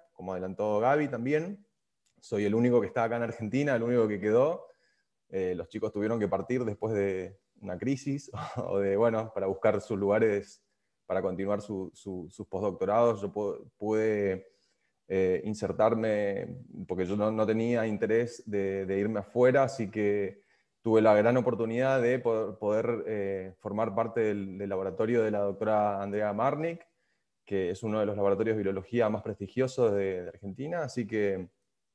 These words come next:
estoy muy, muy orgulloso de eso, y, y bueno, y justo me tocó atravesar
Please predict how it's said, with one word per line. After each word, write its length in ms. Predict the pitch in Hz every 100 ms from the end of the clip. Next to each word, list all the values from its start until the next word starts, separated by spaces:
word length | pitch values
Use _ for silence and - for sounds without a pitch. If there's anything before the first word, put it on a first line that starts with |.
| _ _
estoy 200 | - 110
muy, 280 | 113 107 107
muy 160 | 107 113
orgulloso 480 | 107 107 117 117 110
de 120 | 123
eso, 440 | - 160 160 170 120
y, 520 | 107 104 101 95 95 _ _ _ -
y 80 | 107
bueno, 240 | 131 123
y 40 |
justo 300 | 117 135 131
me 100 | 135
tocó 380 | 117 113 123 135
atravesar 720 | 139 120 110 107 127 127 135